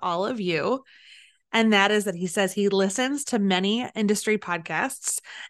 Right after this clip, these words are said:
and he feels that mine is the most inclusive, authentic, and accessible to him.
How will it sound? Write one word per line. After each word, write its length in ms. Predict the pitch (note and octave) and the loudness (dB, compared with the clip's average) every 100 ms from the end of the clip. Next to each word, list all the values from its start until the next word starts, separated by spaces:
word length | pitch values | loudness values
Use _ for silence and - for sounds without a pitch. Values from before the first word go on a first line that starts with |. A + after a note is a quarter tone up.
| - | 0
and 140 | G#3+ | 4
he 80 | G#3+ | 4
feels 380 | - G#3+ G#3 G#3+ | 6 6 6 6
that 380 | G#3+ G3 F#3+ - _ _ | 6 8 6 2 _ _
mine 580 | G3 G#3 E3+ D#3 F3+ C#4 F#4+ - _ _ - | 2 4 4 2 0 -2 -4 -8 _ _ -2
is 260 | G#3+ G3+ | 2 2
the 100 | G#3 | 2
most 320 | G3+ G#3+ C4 | 2 2 2
inclusive, 480 | D#4+ B3+ G3+ F#3+ G3 - | -2 0 0 2 -2 -2
authentic, 500 | C4 A#3 G3+ F#3+ G3+ | -2 0 0 0 -4
and 120 | F#3+ | -6
accessible 760 | F3 - F#3 G#3+ G3+ G#3 G#3+ - | -2 0 2 2 2 2 0 -4
to 100 | G#3+ | 0
him. 340 | F#3+ D#3 E3 | 0 0 -6